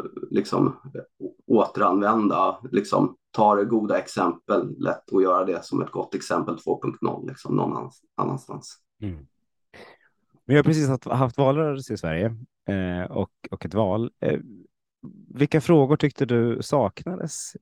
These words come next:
Speaker 2: i, i valrörelsen utifrån, från ditt och då kanske blir ert perspektiv?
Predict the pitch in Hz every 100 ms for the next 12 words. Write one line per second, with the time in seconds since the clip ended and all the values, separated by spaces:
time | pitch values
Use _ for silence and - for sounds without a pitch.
0 | - 120 120 117 117 - - - - -
1 | 120 98 80 80 80 - 87 82 _ 98
2 | - - 92 82 85 - 107 101 135 -
3 | - 98 - - 101 92 95 - 117 -
4 | 92 - - -